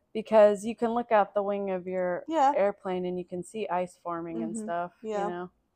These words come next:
Speaker 2: So, we're gonna talk about chemtrails.
Speaker 1: I'm just telling based on what I've seen with
Speaker 2: What
Speaker 1: my
Speaker 2: I've seen with my
Speaker 1: eyes.
Speaker 2: eyeballs.
Speaker 1: Yes.
Speaker 2: So, chemtrails is a,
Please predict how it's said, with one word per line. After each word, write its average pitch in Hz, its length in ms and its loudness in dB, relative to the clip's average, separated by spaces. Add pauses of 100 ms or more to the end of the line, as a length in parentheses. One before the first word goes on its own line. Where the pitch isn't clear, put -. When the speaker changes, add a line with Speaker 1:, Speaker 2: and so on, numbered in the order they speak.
(840)
Speaker 2:
So, 208 680 6
we're 226 120 2
gonna 226 120 0
talk 226 180 0
about 214 280 4
chemtrails. 202 640 0 (240)
Speaker 1:
I'm 233 160 2
just 254 260 -2
telling 196 320 -2
based 185 280 -12
on 185 140 -6
what 180 120 -6
I've 170 160 -8 (160)
seen 196 160 -14
with 185 100 -8
Speaker 2:
What 240 120 2
Speaker 1:
my 233 80 2
Speaker 2:
I've 233 100 -4
seen 277 360 -4
with 240 140 0
my - 100 -6
Speaker 1:
eyes. 247 280 -8
Speaker 2:
eyeballs. - 540 -6 (280)
Speaker 1:
Yes. - 200 -12
Speaker 2:
So, 240 280 4
chemtrails 226 760 4
is 220 260 2
a, 196 300 2